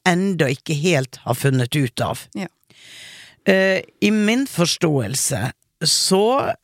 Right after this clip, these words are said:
Speaker 1: har du blitt tatt opp.
Speaker 2: Ok.
Speaker 1: Eh, og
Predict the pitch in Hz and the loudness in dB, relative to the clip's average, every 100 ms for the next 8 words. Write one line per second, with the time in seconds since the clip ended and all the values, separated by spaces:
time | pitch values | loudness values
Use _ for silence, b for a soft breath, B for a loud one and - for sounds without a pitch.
0 | - - 165 190 185 165 175 151 160 151 | -12 -4 0 2 2 2 0 2 0 0
1 | - - 147 - 170 - 131 - 143 - | -4 -12 -10 -2 -2 -2 -6 -6 -12 -18
2 | _ _ _ _ - 196 190 170 240 - | _ _ _ _ -6 -2 0 0 -4 -4
3 | - 165 160 165 170 156 _ - - 190 | 0 2 2 2 -2 -6 _ -10 0 2
4 | 185 190 | 2 -2